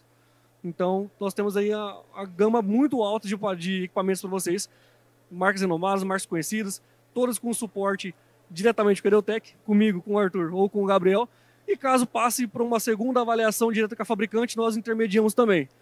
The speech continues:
Então, o que facilita bastante a tratativa já com, né, com o seu cliente final, dá um apoio, ah, você abraça ele com mais facilidade e consegue dar uma, uma reforçada maior ali com ele. Pô, conta com a Edeutec que a gente vai tá aqui pra resolver.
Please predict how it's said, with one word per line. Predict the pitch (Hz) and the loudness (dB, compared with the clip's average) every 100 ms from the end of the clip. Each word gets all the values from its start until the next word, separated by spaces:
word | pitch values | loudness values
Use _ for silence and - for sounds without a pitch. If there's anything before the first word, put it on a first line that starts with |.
| _ _ - | _ _ -6
Então, | 180 | -4
o | 185 | -2
que | 202 | -2
facilita | 202 190 202 208 | 0 0 0 0
bastante | 202 214 202 202 | 0 0 0 -2
a | |
tratativa | 214 208 220 - 196 226 - _ _ _ _ | -4 -4 -4 -2 -4 -4 -8 _ _ _ _
já | 156 170 | -8 -8
com, | 180 202 208 214 226 | -4 -2 -2 -2 -6
né, | 196 | -8
com | 196 226 | -4 -4
o | |
seu | 214 | -4
cliente | 214 208 202 | -4 -6 -4
final, | 226 180 | -2 0
dá | 170 | 0
um | 185 | -2
apoio, | 190 - 202 226 214 202 _ _ _ | -2 -2 2 2 2 -2 _ _ _
ah, | 190 | -10
você | 185 220 | -6 -4
abraça | 214 170 202 262 247 | -6 -2 -2 -2 -2
ele | 233 | -4
com | 220 | -4
mais | 220 220 | -4 -4
facilidade | 220 220 185 190 | -4 -4 -2 -2
e | |
consegue | 190 220 208 | -2 -4 -4
dar | 202 | -4
uma, | 208 214 _ _ - | -6 -8 _ _ -4
uma | 185 | 0
reforçada | 202 208 202 202 | 2 2 2 2
maior | 208 190 | 4 4
ali | 180 185 | 2 0
com | 196 | -2
ele. | 143 | -4
Pô, | - 190 | -4 -4
conta | 226 226 | -2 0
com | 233 | 4
a | |
Edeutec | 226 220 202 202 | 4 4 2 -4
que | 214 | -4
a | |
gente | 214 | -4
vai | 214 | -2
tá | 208 | -2
aqui | 208 202 | -4 -2
pra | 214 | 2
resolver. | 214 240 196 143 | 2 2 0 -2